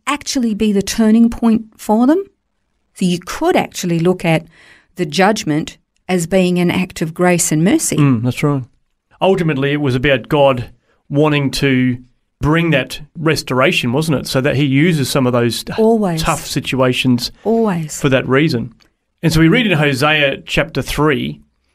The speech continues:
Speaker 2: where God is speaking to Israel, and he says, "Afterward," and of course this is after some discipline,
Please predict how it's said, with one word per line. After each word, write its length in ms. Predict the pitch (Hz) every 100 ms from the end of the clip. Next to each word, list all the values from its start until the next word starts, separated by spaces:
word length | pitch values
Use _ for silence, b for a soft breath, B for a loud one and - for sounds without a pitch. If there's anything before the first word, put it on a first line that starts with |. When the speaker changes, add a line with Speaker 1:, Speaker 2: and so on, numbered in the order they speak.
| _
Speaker 2:
where 140 | 135 135
God 260 | 160 151
is 120 | 143
speaking 600 | - 151 143 139 127 123 - _ -
to 320 | - 131 139
Israel, 480 | 156 135 120 120 151
and 80 | 151
he 60 | 123
says, 220 | 147 139
"Afterward," 600 | 139 165 170 165 120 131
and 120 | 165 139
of 100 | -
course 200 | 139 -
this 200 | 143 135
is 120 | 135
after 420 | 135 131 - 131
some 560 | - - 139 127 123 -
discipline, 640 | 127 147 143 - 135 175